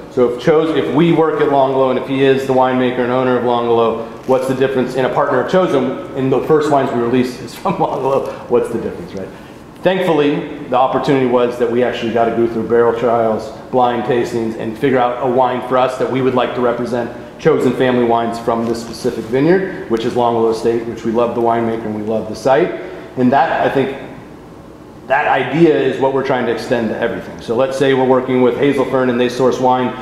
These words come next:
We're doing a Syrah with Hazelfern. They're getting their grapes from La-, Lake Kaliym Vineyard. We love Hazelfern Syrah. Now we're trying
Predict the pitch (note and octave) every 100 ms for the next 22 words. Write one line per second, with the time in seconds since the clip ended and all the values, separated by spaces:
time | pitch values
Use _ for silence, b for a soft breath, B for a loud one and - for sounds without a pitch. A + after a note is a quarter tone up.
0 | B B2+ C3+ B2+ B2+ B2+ B2 A#2+ B2 A#2
1 | A2+ A#2+ B2 B2 - A#2 B2 B2+ A#2+ A2+
2 | A#2+ A#2+ A#2+ B2 B2 B2+ B2 B2+ B2 A2+
3 | B2 B2+ C3 - - C3 B2+ C3 C3+ A#2+
4 | A2+ B2 A#2 A#2 B2 C3+ B2 - - -
5 | C3 C3+ C#3 C#3+ C3+ C3